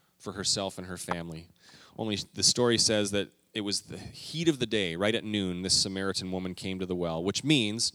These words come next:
'cause no one would do that, why would you go out and do all your chores in the heat of the day in the sun?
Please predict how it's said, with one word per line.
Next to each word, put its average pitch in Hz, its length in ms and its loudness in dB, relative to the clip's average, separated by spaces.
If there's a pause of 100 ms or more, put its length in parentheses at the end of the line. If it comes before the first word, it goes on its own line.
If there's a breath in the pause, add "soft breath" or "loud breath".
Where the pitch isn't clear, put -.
'cause 110 160 0
no 151 120 -2
one 110 140 0
would 85 100 -4
do 85 180 -4
that, 101 180 -2
why 98 140 -2
would 101 160 -4
you 98 80 -6
go 95 180 0
out 87 100 -2
and 85 100 -10
do 98 180 -2
all 92 100 0
your 87 100 -6
chores 92 380 -4
in 87 100 -10
the 82 60 -10
heat - 340 -8
of 87 100 -14
the 82 80 -16
day 87 280 -6
in 85 100 -8
the 76 60 -10
sun? 80 380 -4